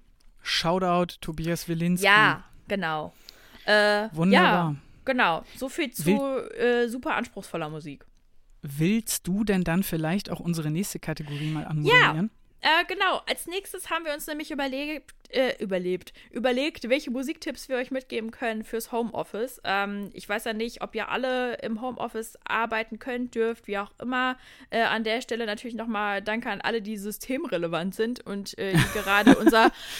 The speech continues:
Speaker 2: Gesundheitssystem
Speaker 1: Ja.
Speaker 2: am Laufen halten. Ist ja so. Ähm, und ja, bei mir ist es, äh, so, ich kann von zu Hause aus arbeiten und höre auch Musik währenddessen.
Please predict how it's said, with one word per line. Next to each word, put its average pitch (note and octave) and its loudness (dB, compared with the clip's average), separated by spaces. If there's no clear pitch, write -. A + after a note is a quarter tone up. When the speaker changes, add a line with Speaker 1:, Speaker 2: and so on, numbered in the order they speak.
Speaker 2:
Gesundheitssystem A#3 2
Speaker 1:
Ja. E3+ 12
Speaker 2:
am G#3+ 8
Laufen A#3 6
halten. F3+ 2
Ist - -6
ja F3+ 0
so. F3 -2
Ähm, G#3 4
und A3+ 4
ja, A3+ 10
bei A3+ 6
mir B3+ 2
ist D4 -4
es, C#4+ -14
äh, A#3+ 2
so, C4 -2
ich - -6
kann C4 -2
von B3 -4
zu A#3+ -6
Hause A#3+ 0
aus A#3 -4
arbeiten C4 0
und - -6
höre C4 0
auch G#3 0
Musik G#3+ -6
währenddessen. C4 -2